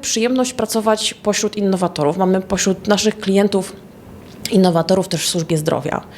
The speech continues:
Em, bo uważam, że to jest, to jest troszkę moja specjalność, jeśli chodzi o, o budowę służby zdrowia w Europie i, i za granicą. I ja uważam, że tutaj jest naprawdę bardzo duże pole do zrobienia. Em, mamy ogromną,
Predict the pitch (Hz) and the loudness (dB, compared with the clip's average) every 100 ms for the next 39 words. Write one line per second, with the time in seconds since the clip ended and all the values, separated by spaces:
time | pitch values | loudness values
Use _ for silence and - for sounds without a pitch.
0 | - - - - - 180 175 170 170 165 | -16 -14 -14 -8 0 2 4 4 4 4
1 | 165 170 170 190 185 185 185 175 180 180 | 2 2 2 2 2 0 0 0 0 2
2 | 180 170 - 190 180 185 208 196 196 180 | 2 2 0 0 0 0 -4 0 2 2
3 | 160 - 165 156 147 143 160 160 - 160 | 2 0 -2 -2 -2 -4 -6 -6 -6 -2
4 | 160 160 - 151 156 - - 175 170 165 | -2 -2 0 2 2 0 -2 0 0 0
5 | 170 190 170 156 156 170 160 160 151 151 | -2 -6 -6 -4 0 0 0 0 0 -2
6 | - 73 - 156 - - - - 165 165 | -2 -4 -2 -4 -8 -12 -6 0 0 2
7 | 151 151 - 156 180 185 180 185 202 196 | 0 0 0 2 0 0 2 2 2 2
8 | 202 202 190 185 190 208 196 196 185 185 | 0 0 -2 -2 -4 -6 0 0 0 -4
9 | 180 - - - 185 175 - - - - | -8 -20 -14 -2 0 2 -2 -10 -20 -4
10 | 202 190 185 - - 190 170 160 - - | 2 4 2 0 2 2 0 -6 -12 -12
11 | - - - 165 - - - - - - | -12 -12 -8 -8 -6 -4 -4 -4 -6 -6
12 | - - - - - - - - - - | -4 -6 -8 -10 -20 -18 -14 -12 -12 -12
13 | - - 180 185 185 180 208 285 302 - | -8 2 4 6 6 6 6 4 4 2
14 | - 196 220 294 330 269 247 | 0 2 2 2 2 2 0